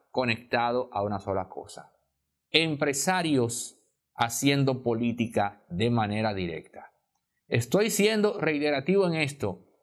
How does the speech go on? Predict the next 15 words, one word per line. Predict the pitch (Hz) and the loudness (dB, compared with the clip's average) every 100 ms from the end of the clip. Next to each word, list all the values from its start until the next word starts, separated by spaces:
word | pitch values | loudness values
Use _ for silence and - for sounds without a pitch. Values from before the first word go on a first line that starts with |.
| _ _ _ | _ _ _
porque | - 165 151 165 151 | 0 0 2 0 0
socioeconómicamente | - 185 220 220 202 185 180 170 170 240 254 202 175 165 160 143 123 - | 2 2 2 2 2 2 2 0 2 0 0 0 2 2 0 0 -4 0
y | 131 | 0
en | 127 | 2
el | 127 117 | 2 2
juego | 107 185 233 175 | 2 2 4 2
de | 175 202 | 2 0
poder, | 156 127 123 117 101 - _ _ _ _ - | 0 2 2 2 -2 -8 _ _ _ _ -2
esa | 165 220 220 214 | 2 2 2 2
nueva | 185 180 175 208 233 220 | 4 6 6 4 2 0
variable | 185 160 139 139 139 143 139 113 98 92 - _ _ _ _ - | 0 -2 -2 -2 0 0 0 -4 -8 -8 -16 _ _ _ _ -6
va | 87 135 160 175 - - | 0 2 0 -2 -6 -4
a | 127 139 156 165 _ _ _ _ _ _ _ | -2 0 -2 -4 _ _ _ _ _ _ _
cambiarlo | 110 107 95 101 104 104 101 92 - | -4 -4 -4 -2 -2 -2 -6 -8 -12
todo. | 78 76 - _ | -20 -20 -20 _